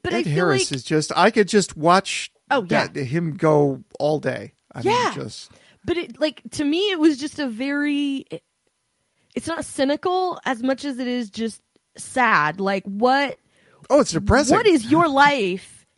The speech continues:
Speaker 1: that this is the conclusion you have drawn from it? <laughs> Like, so,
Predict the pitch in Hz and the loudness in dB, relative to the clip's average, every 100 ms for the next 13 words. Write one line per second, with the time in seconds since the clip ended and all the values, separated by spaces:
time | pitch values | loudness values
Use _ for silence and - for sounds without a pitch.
0 | _ 180 240 214 190 254 254 294 262 226 | _ -2 -2 -2 -2 0 0 -4 -6 -8
1 | - 190 233 247 226 - 254 247 220 196 | -14 -10 -8 -4 -6 -6 -8 -6 -6 -6
2 | 190 190 226 214 196 175 180 175 - 170 | -8 -6 -4 -2 -4 -6 -6 -6 -6 -10
3 | - _ - 262 311 311 247 226 - - | -10 _ -2 4 6 4 -4 -18 -14 0
4 | 302 | 2